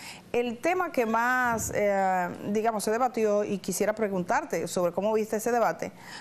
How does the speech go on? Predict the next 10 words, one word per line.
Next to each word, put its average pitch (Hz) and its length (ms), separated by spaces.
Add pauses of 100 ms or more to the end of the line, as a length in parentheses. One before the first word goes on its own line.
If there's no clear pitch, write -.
fue 220 200
el 220 100
del 226 180
fideicomiso 202 720
de 190 100
Punta 196 320
Catalina. 190 460
Lo 196 100
primero 269 420
es 302 320